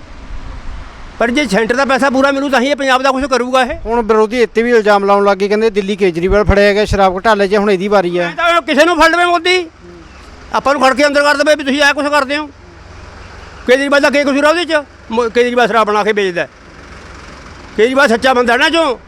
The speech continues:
Speaker 1: ਕੇਜਰੀਵਾਲ ਤੋਂ ਡਰਦਾ ਉਹ ਵੀ ਇਹ ਮੇਰਾ ਅੱਗ-, ਅੱਗਾ ਇਹ ਲਊਗਾ, ਹੋਰ ਨਹੀਂ ਕੋਈ ਲੈਂਦਾ।
Speaker 2: ਮਤਲਬ ਤੁਹਾਨੂੰ ਲੱਗਦਾ ਵੀ ਵੋਟਾਂ ਤੋਂ ਪਹਿਲਾਂ ਆ ਨਹੀਂ ਸਕਦਾ ਕੇਜਰੀਵਾਲ ਬਾਹਰ?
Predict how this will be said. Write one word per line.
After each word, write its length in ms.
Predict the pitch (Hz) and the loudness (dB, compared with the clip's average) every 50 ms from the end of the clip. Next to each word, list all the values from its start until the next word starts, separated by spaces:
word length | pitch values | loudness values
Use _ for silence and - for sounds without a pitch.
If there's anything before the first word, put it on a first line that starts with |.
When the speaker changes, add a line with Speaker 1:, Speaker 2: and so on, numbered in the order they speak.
| - - - - - - - - - - | -20 -20 -20 -20 -20 -20 -20 -18 -6 0
Speaker 1:
ਕੇਜਰੀਵਾਲ 380 | 214 226 247 262 277 277 269 277 | 0 2 2 2 2 2 4 4
ਤੋਂ 100 | 294 269 | 4 4
ਡਰਦਾ 360 | 269 254 233 233 277 285 285 | 2 2 2 2 4 4 6
ਉਹ 260 | 262 285 269 233 - - - - - - - - - - - - | 6 6 4 2 0 -6 -18 -20 -20 -20 -20 -20 -18 -16 -8 -4
ਵੀ 100 | 190 247 | 0 0
ਇਹ 100 | 269 269 | 2 2
ਮੇਰਾ 400 | 262 247 247 262 269 262 254 247 | 2 2 2 4 4 2 2 0
ਅੱਗ-, 260 | 240 233 175 - 226 | -2 -6 -6 -6 -4
ਅੱਗਾ 180 | 214 214 247 247 | 0 2 4 4
ਇਹ 140 | 262 294 | 4 4
ਲਊਗਾ, 200 | 262 220 214 247 | 4 4 2 4
ਹੋਰ 100 | 233 220 | 4 4
ਨਹੀਂ 80 | 214 214 | 2 2
ਕੋਈ 100 | 202 196 | 0 -2
ਲੈਂਦਾ। 300 | 185 180 175 180 170 143 - - - - - - - - - | -2 -2 -4 -4 -4 -6 -8 -14 -20 -20 -20 -20 -18 -16 -14
Speaker 2:
ਮਤਲਬ 140 | 214 214 240 | -14 -10 -6
ਤੁਹਾਨੂੰ 180 | 254 277 277 262 | -6 -2 0 0
ਲੱਗਦਾ 300 | 247 233 220 202 247 262 | 0 0 2 2 0 2
ਵੀ 280 | 226 262 285 285 285 269 | 2 2 2 2 2 0
ਵੋਟਾਂ 360 | 208 196 220 202 - 240 240 | 0 0 0 0 0 0 0
ਤੋਂ 100 | 220 240 | 0 2
ਪਹਿਲਾਂ 260 | 214 240 240 262 269 | 2 2 2 4 4
ਆ 120 | 254 233 | 4 2
ਨਹੀਂ 80 | 226 220 | 2 0
ਸਕਦਾ 240 | 208 208 180 185 180 | -2 -2 -2 -2 -4
ਕੇਜਰੀਵਾਲ 400 | 165 180 165 175 175 180 180 180 | -4 -4 -4 -2 0 0 0 2
ਬਾਹਰ? 260 | 175 180 180 196 202 | 2 0 0 -2 -4